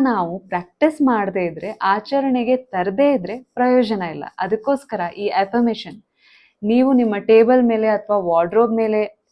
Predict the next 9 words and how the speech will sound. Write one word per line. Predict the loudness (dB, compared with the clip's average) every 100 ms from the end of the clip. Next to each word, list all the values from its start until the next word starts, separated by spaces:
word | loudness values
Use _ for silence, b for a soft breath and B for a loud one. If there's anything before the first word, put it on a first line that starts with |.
| _ _ 2
ಎಲ್ಲಿ | 2 4 2
ನಿಮ್ಗೆ | 2 2 0
ಕಂಫರ್ಟಬಲ್ | -2 -8 -6 -4 -2 -2
ಅನ್ಸುತ್ತೆ, | -4 -8 -10 -8
ನೀವು | -6 -6 -10 _ 0
ಡೈಲಿ | 2 2
ವರ್ಕ್ | 2 2 0 -2
ಮಾಡೋ | -8 -8
ಪ್ಲೇಸಲ್ಲಿ | -10 _ -2 -2 -2 -10 -12